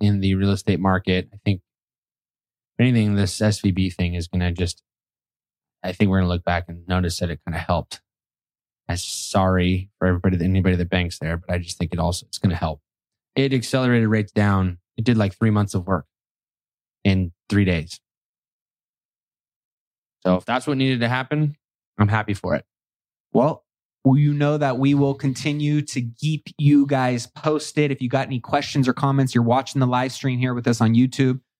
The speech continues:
Speaker 2: We appreciate you guys. Don't forget to hit the subscribe button. Drop us a comment down below, a question.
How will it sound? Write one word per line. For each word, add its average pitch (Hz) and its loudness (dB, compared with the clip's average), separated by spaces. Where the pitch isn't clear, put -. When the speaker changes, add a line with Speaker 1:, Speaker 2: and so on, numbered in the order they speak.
Speaker 2:
We 123 4
appreciate 131 2
you 120 2
guys. 120 0
Don't 117 -2
forget 120 -2
to 120 -2
hit 117 -6
the 120 -2
subscribe 117 -2
button. 117 0
Drop 113 0
us 120 -4
a - -10
comment 123 0
down 117 0
below, 113 4
a 110 0
question. 117 -2